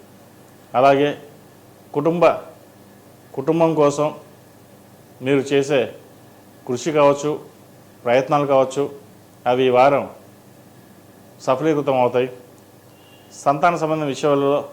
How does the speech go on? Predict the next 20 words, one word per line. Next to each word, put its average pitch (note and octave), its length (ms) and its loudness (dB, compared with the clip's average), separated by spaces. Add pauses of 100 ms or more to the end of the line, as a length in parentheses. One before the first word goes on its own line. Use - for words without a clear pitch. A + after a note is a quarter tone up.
(160)
కొన్ని A#2 160 -6
జాగ్రత్తలు C3 340 2
తీసుకోవాలి. B2+ 400 -2 (840)
పిల్లల D#3 200 0
సంబంధ-, C3+ 380 -8
సంబంధం D3 340 -4 (100)
చేయాలి C3+ 440 0 (240)
అనే B2 220 -2 (300)
యోచన B2 260 -4
చేస్తారు. B2 500 0 (560)
అయితే C#3 240 0 (380)
సంబంధం F3 480 0
మటుకి C#3+ 260 -4
మంచి B2+ 300 -10
సంబంధం C3 480 -6 (120)
కుదురుతుంది. G#2+ 500 -8 (640)
ఎప్పటి C#3 260 0
నుంచో D3 200 -2
పెళ్లి C#3 220 -4
కాకుండా, C3+ 540 0